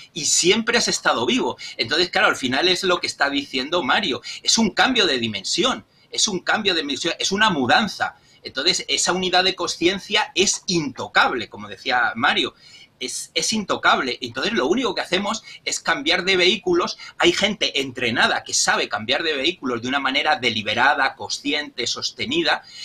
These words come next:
y hay otras personas que saltan de vehículo por un accidente, por algo que, que no se puede, que el ego no puede gestionar, y salta. Pero, desde luego, eh, la muerte no existe y nunca ha existido. Y, de hecho, hay muchos, eh, digamos, mucha,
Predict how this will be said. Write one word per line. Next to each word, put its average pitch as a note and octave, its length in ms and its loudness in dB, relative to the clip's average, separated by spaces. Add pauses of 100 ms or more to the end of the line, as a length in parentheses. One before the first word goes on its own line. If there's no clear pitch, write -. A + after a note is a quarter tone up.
(160)
y A2+ 80 -8
hay A#2+ 120 0
otras D#3 240 -4
personas G3+ 480 0
que A#2+ 140 0
saltan F3+ 460 0
de E3+ 80 2
vehículo F#3+ 480 0 (200)
por A2+ 140 -6
un B2+ 100 0
accidente, F#3+ 800 0
por A#2+ 300 0
algo B2+ 480 -2
que, A2+ 320 -2
que A2+ 140 -8
no A#2+ 180 -6
se - 160 -2
puede, A#2+ 320 -6
que A#2+ 120 -4
el A#2+ 60 2
ego A#2+ 200 0
no A2+ 100 -2
puede A#2 180 -4
gestionar, G3 540 0 (320)
y - 120 -2
salta. - 440 0 (280)
Pero, A2+ 160 -2
desde A#2+ 200 2
luego, C#3+ 380 2
eh, A#2+ 280 2
la A#2+ 160 2
muerte D#3 520 2
no C#3+ 100 -2
existe - 580 2
y B2 80 0
nunca G3 220 0
ha F#3 40 0
existido. B3+ 580 0
Y, C#3 100 -2
de D#3 120 4
hecho, A3+ 340 2 (260)
hay D#3 220 0
muchos, C#3+ 800 2
eh, A#2 480 -2
digamos, C#3+ 500 -2
mucha, C#3 760 2